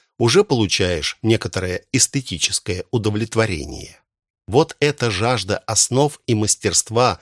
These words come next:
с одной стороны, и отвращение к дилетантизму с другой и заставили меня работать в студии не только ради драмы, но и ради самой оперы.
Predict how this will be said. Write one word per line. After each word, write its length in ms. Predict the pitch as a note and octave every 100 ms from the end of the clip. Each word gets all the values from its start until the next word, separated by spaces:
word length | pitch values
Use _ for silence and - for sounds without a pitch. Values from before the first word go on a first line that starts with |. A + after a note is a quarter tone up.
| _ _ -
с 140 | -
одной 280 | A2+ A2 A2+
стороны, 500 | - D3+ D#3+ F3 D#3+ _ _
и 200 | - G3 -
отвращение 960 | D3 - C#3+ D3 - C#3 C3+ A#2 G#2+
к 80 | F2
дилетантизму 880 | F2 A#2+ A#2+ B2+ B2 - A#2+ F2 G2
с 80 | F2
другой 600 | E2+ G2 F#2+ D#3+ F#3 - - -
и 80 | G3+
заставили 760 | F#3+ F3 - - A#2 A#2 G2+ G2
меня 320 | F#2 G2 F#2+
работать 480 | E2+ F#2+ A#2+ G2 -
в 80 | -
студии 500 | - F#3+ F#3+ E3 D#3
не 160 | A2+
только 400 | - F3 F#3 -
ради 300 | C#3 D3 B2
драмы, 540 | A#2 A2 G#2+ A2 G2+ G2
но 240 | G#2 D#3
и 200 | - B2
ради 340 | G2+ A2 A#2
самой 520 | G2+ - D#2+ D2+ D#2+ - -
оперы. 560 | E2 - - - -